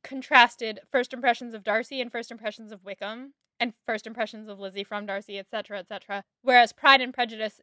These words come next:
specifically centers Darcy's pride and Lizzie's prejudice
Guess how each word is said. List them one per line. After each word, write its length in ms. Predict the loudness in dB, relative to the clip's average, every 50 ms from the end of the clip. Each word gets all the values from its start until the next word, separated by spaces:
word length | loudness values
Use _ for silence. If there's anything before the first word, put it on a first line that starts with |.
| _ _
specifically 640 | -20 -20 -20 -12 -10 -10 -10 -10 -10 -10 -10 -10
centers 640 | -8 -6 -6 -6 -6 -6 -8 -8 -8 -10 -12 -14 -20 _ _ _
Darcy's 400 | 2 2 2 2 0 -6 -16 -8
pride 360 | _ 0 2 2 2 2 0
and 140 | -2 -8 -14
Lizzie's 280 | -14 -16 -16 -18 -16 _
prejudice 540 | -8 -8 -8 -10 -10 -10 -10 -8 -8 -10